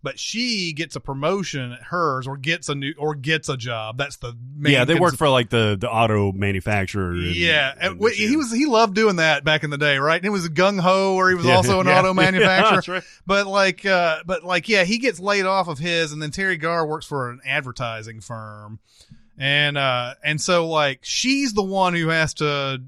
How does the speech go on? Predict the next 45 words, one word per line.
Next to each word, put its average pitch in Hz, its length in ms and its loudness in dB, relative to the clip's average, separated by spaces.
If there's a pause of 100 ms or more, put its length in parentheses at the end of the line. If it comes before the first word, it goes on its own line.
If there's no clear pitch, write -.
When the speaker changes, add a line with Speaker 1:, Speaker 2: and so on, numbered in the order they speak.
(160)
Speaker 1:
to 139 240 -2
work 151 340 -2
for 143 220 -6
the 127 100 -6
family 131 440 -6
while 117 180 -8
he, 139 180 -6
while 127 420 -8
he 131 120 -4
gets 127 280 -12
a 120 40 -14
job. 113 440 -8
So 131 100 -8
he's 220 360 -6 (280)
at 160 140 -2
home 185 600 -2
being 170 600 0 (320)
Mister 127 320 -8
Mom, 160 560 4 (220)
and 147 80 -2
he's 156 340 -2
taking 156 320 -2
at, 147 220 0
taking 160 240 -4
care 170 160 2
of 147 60 0
the 147 60 -6
kids 226 520 2 (280)
and 156 440 2
all 185 220 4
that. 147 320 2
And 143 100 -6
Speaker 2:
It's 147 80 0
a 156 80 4
Speaker 1:
that's 143 80 2
Speaker 2:
revolutionary, 151 1300 4
you 135 120 0
know, 110 180 2
plot 147 280 2
device 113 420 2
in 120 60 4
nineteen 120 320 2
eighty-three 113 520 2
or - 20 4
Speaker 1:
Yeah, - 80 6